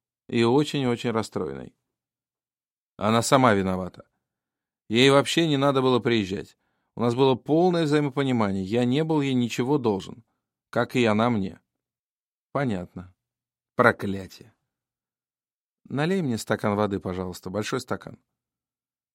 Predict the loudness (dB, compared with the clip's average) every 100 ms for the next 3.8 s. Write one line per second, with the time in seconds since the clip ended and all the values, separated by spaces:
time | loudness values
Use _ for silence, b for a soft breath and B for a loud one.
0 | _ _ _ _ -2 2 2 2 2 0
1 | 0 -4 -2 -2 -2 -2 -4 -4 -6 -6
2 | -6 -4 -2 -2 -2 -2 -2 -4 -2 -2
3 | -2 -4 -6 -4 -4 -6 -8